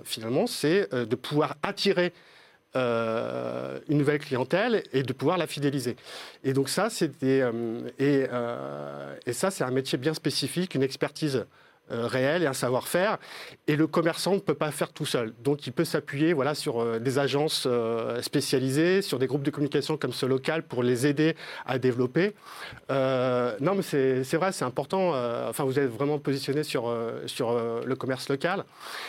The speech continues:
Et donc, pouvoir s'appuyer sur des plateformes, euh, également pour, euh, pour assurer leur visibilité.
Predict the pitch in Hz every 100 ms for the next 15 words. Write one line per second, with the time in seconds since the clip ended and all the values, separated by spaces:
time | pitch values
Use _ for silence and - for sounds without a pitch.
0 | - 151 165 180 - 180 190 170 - 160
1 | 208 160 139 139 147 - 170 196 165 -
2 | 139 127 120 123 120 123 120 120 120 127
3 | 127 135 135 - 135 131 131 147 185 -
4 | 151 143 120 113 110 120 127 - 160 147
5 | 131 131 127 127